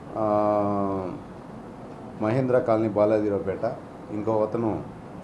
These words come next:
సయ్యద్ ముజాహిద్ జిలానీ,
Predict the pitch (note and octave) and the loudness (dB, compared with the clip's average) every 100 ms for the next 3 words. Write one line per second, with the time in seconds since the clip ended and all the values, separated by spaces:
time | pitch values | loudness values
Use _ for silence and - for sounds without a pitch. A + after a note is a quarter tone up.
0 | - A#2+ C3 B2+ F2 - G2+ A2 C3 C3+ | 2 6 6 4 -4 -4 0 4 6 6
1 | B2+ A2 G2+ - - - F#2 A2 A#2+ A2+ | 4 2 0 -2 -12 -8 0 2 4 4
2 | A#2 | 4